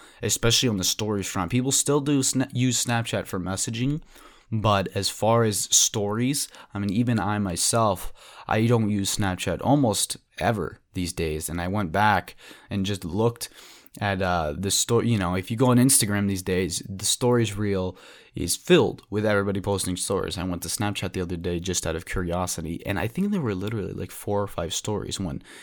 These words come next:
it used to be just like Instagram, where it would be filled with just tons and tons of stories, and it was pretty, it's pretty pitiful, if I'm being honest with you. So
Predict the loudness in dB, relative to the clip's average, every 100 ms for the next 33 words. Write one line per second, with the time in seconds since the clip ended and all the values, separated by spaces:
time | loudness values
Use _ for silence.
0 | -8 -2 2 2 2 0 -2 -2 -2 -2
1 | -2 0 0 -4 -6 -6 -6 -8 -4 0
2 | 2 0 -6 -6 -8 -6 -4 -2 -4 -4
3 | -6 -6 -6 -6 -6 -6 -6 -4 -2 -2
4 | -2 -10 -18 -20 -20 -20 -12 -2 0 4
5 | 4 4 0 -4 -4 -6 -4 -2 -2 0
6 | 0 0 -4 -8 -8 -6 -2 0 -2